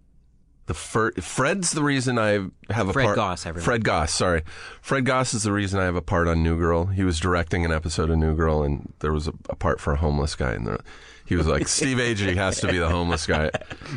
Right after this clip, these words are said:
Speaker 1: And they were like, "Oh, yeah, that would be funny." And then it turned into a, luckily it turned into a recurring part, but Fred and I used to do, uh, a really politically incorrect sketch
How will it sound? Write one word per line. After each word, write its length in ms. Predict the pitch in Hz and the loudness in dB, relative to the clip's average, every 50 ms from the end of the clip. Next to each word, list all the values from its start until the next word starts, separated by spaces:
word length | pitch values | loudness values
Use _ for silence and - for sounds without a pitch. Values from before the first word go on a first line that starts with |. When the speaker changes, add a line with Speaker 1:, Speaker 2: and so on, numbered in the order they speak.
| 107 - - - | -12 -10 -8 -4
Speaker 1:
And 180 | - 90 87 92 | -2 0 0 0
they 100 | 92 87 | 0 0
were 100 | 90 90 | 0 0
like, 260 | 85 78 78 69 - - - | 0 0 0 -2 -4 -2 0
"Oh, 220 | 110 120 120 117 | 0 0 2 2
yeah, 220 | 113 110 110 104 101 | 2 2 2 2 2
that 120 | 104 110 113 | 2 2 2
would 180 | 110 104 95 87 | 0 0 0 -2
be 100 | 95 82 | -2 -4
funny." 480 | - - 90 82 80 76 76 73 60 50 | -2 -2 0 0 2 2 0 -2 -2 -2
And 180 | 55 87 87 | -2 0 0
then 120 | 95 95 92 | 0 0 -2
it 100 | 87 - | -2 -2
turned 260 | - 110 98 92 95 | 0 0 0 2 2
into 180 | 92 87 82 | 0 2 2
a, 140 | 80 78 76 - - | 2 0 0 -2 -2
luckily 380 | 71 80 104 127 139 113 98 90 | -2 -2 0 0 0 0 0 0
it 80 | 78 | -2
turned 220 | - - 98 90 90 | 0 0 0 2 2
into 160 | 87 85 85 | 2 0 0
a 60 | 82 78 | 2 2
recurring 520 | 76 71 - - - - - 85 82 80 | 0 0 -2 -6 -8 -4 -2 0 0 0
part, 260 | 80 - 92 85 78 | 0 0 0 0 0
but 180 | - 82 76 - - - - - - - - - - - - | 0 -2 -2 -2 -4 -12 -18 -18 -16 -16 -16 -18 -18 -18 -16
Fred 500 | - - - - 117 113 117 120 120 117 | -14 -10 -4 0 2 2 2 2 0 0
and 120 | 113 110 | 0 -2
I 100 | 107 104 | -2 0
used 240 | 101 98 95 - - | -2 -2 -2 -4 -4
to 80 | 98 90 | -2 0
do, 300 | 90 90 90 90 87 - | 2 2 2 2 0 0
uh, 360 | - 76 80 80 78 73 60 - - - - - - - - - - - - - - | 0 0 0 0 0 -2 -4 -6 -10 -14 -20 -20 -20 -20 -20 -20 -20 -20 -18 -10 -8
a 80 | 98 | -6
really 500 | 90 95 101 104 123 127 127 117 107 98 80 | -6 -4 -4 -2 0 0 2 2 0 0 -2
politically 600 | - - 101 92 95 95 95 87 - 95 87 80 | -2 0 0 2 2 0 0 -2 0 0 0 0
incorrect 800 | 82 82 80 - - 90 80 76 76 73 71 - - - - - - | 0 0 -2 -2 0 0 2 2 2 0 -2 -4 -10 -20 -20 -20 -14
sketch 800 | - - - - - 104 95 92 - - - - - - - | -8 -6 -6 -4 -2 -2 -2 -2 -2 -2 0 0 -2 -2 -6